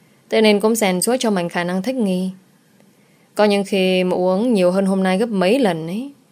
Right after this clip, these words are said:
nhưng mà anh không say." "Anh không nên chủ quan. Biết là công việc thì không tránh được, nhưng mà anh thấy đấy,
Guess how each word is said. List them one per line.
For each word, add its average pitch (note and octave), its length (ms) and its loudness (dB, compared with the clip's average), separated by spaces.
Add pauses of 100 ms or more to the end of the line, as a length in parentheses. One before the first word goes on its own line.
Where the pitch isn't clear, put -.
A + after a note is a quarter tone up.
(160)
nhưng G3 140 -2
mà F#3+ 80 2
anh F#3+ 120 2
không G3+ 180 -2
say." G3+ 440 -6 (1800)
"Anh G3 180 0
không G3+ 160 2
nên F#3 180 2
chủ E3+ 240 -6
quan. F3+ 380 -8 (840)
Biết B3 120 4
là G#3+ 120 2
công G3 240 -2
việc E3+ 320 -2
thì F3+ 100 -4
không G3 220 -4
tránh F#3+ 280 -6
được, E3 220 -6 (640)
nhưng F#3+ 140 -2
mà F3+ 60 2
anh F3+ 140 0
thấy F#3 180 -2
đấy, A#3+ 200 -4